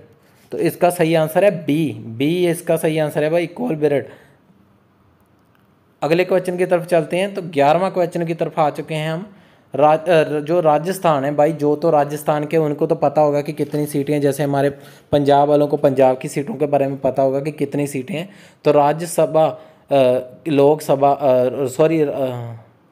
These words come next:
राजस्थान लोकसभा में कितनी सीटें हैं? राजस्थान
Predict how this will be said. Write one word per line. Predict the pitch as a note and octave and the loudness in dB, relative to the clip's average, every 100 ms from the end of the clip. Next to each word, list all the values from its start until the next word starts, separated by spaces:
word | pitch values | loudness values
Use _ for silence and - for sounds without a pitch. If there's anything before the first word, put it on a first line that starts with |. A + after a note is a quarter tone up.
| - | -18
राजस्थान | C3 C3 D3 E3 E3 D#3+ D#3 D#3+ - _ _ _ _ _ C3+ | -2 2 2 0 -2 2 2 -2 -10 _ _ _ _ _ 2
लोकसभा | C#3+ D#3+ - D3+ D3 D3+ | 4 4 2 2 4 2
में | D3+ E3 | 2 -2
कितनी | E3 E3 E3+ F3 | -2 -2 0 0
सीटें | E3 C#3+ C#3 | -2 -2 0
हैं? | B2+ | 4
राजस्थान | C3+ C#3 D#3+ D#3+ D#3 C#3+ E3+ | 4 4 0 -4 0 0 0